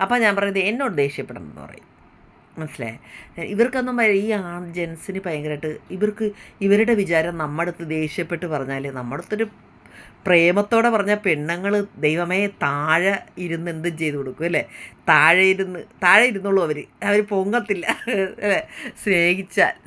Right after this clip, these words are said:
സ്നേഹിച്ചാൽ ഇവർക്ക് അറിയത്തില്ല, നമ്മളെ ഇവർ ദേഷ്യം പിടിപ്പിക്കും അല്ലേ? ക്ഷമയുടെ നൽ-, നെല്ലിപ്പലകയെ, നെല്ലിപ്പലകയൊക്കെ ഇവർ നമ്മളെ കൊണ്ട് എണ്ണിക്കും. എന്നുവെച്ചാൽ നമ്മൾ, നമ്മളിങ്ങനെ ക്ഷമയുടെ ദേവികളായതുകൊണ്ട് കൊള്ളാം അല്ലേ?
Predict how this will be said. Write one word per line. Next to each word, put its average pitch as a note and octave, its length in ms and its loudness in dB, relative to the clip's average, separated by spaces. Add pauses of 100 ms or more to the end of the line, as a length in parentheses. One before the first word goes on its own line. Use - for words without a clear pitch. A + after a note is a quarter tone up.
സ്നേഹിച്ചാൽ E3+ 440 -2
ഇവർക്ക് E3+ 280 -4
അറിയത്തില്ല, D3+ 500 -4
നമ്മളെ D3 380 -4
ഇവർ D#3 280 -6
ദേഷ്യം E3 520 -6
പിടിപ്പിക്കും C#3 520 -10
അല്ലേ? D#3 220 -6 (420)
ക്ഷമയുടെ F3 560 -2
നൽ-, D#3 340 -4
നെല്ലിപ്പലകയെ, E3+ 1160 -2
നെല്ലിപ്പലകയൊക്കെ E3+ 960 -2
ഇവർ G#3 460 8
നമ്മളെ E3+ 320 -2
കൊണ്ട് D#3+ 260 -8
എണ്ണിക്കും. D3+ 520 -6 (200)
എന്നുവെച്ചാൽ E3+ 380 -2
നമ്മൾ, E3 400 -2 (360)
നമ്മളിങ്ങനെ F3 400 -6
ക്ഷമയുടെ D#3 600 -6
ദേവികളായതുകൊണ്ട് D#3 800 -6
കൊള്ളാം A2 300 -4
അല്ലേ? A#2+ 200 -6